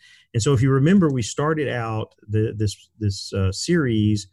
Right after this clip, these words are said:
uh, speaking with Doctor Dustin Edwards, a faculty member at Tarleton State, who talked to us a little bit about the science, uh,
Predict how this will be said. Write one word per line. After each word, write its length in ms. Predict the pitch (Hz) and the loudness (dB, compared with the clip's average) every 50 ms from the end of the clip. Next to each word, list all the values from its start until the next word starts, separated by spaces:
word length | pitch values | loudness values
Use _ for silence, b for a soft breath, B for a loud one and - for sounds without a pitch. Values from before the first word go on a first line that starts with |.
| b b b b b b | b b b b b b
uh, 100 | - 98 | -4 -4
speaking 420 | 98 98 - - 143 - - 127 120 | -4 -4 -2 -4 -4 -2 0 0 0
with 100 | 113 110 | 0 0
Doctor 300 | 120 117 107 98 - 107 | -2 -4 -4 -4 -4 -4
Dustin 480 | 98 98 113 113 104 - - 113 104 - | -4 -2 -2 -4 -4 -4 -4 -6 -6 -4
Edwards, 600 | - 107 107 110 110 110 117 120 120 117 107 104 | -2 -4 -4 -4 -4 -6 -4 -4 -4 -6 -6 -6
a 60 | 101 | -8
faculty 480 | 98 - 110 107 110 - - 117 110 110 | -8 -6 -4 -6 -6 -4 -6 -4 -2 0
member 420 | 104 107 107 107 107 104 95 95 | 0 2 2 2 2 0 0 0
at 140 | 104 101 - | -2 -2 -4
Tarleton 480 | _ - 110 107 107 101 - 104 98 98 | _ -8 -4 -4 -4 -2 0 0 0 0
State, 420 | - - - 120 117 117 117 107 98 | -2 -6 -4 -4 -2 -2 -2 -2 -2
who 220 | 104 104 101 101 98 B B B | 0 0 0 0 -2 B B B
talked 260 | _ - 131 123 - - | _ -8 -8 -8 -6 -6
to 80 | - 123 | -4 -4
us 100 | 110 - | -4 -2
a 60 | 110 | -2
little 260 | 113 123 151 190 202 | -2 0 0 0 0
bit 140 | 170 131 110 | 0 0 0
about 260 | 104 101 104 104 98 | 0 2 2 0 0
the 80 | - 101 | -2 -4
science, 880 | 98 - - - - 131 131 135 135 120 101 92 87 - - - - - _ _ _ | -6 -6 -6 -6 -4 -4 -2 0 0 2 2 2 2 0 -6 -14 -14 -16 _ _ _
uh, 200 | - 110 101 101 | -6 -4 -4 -4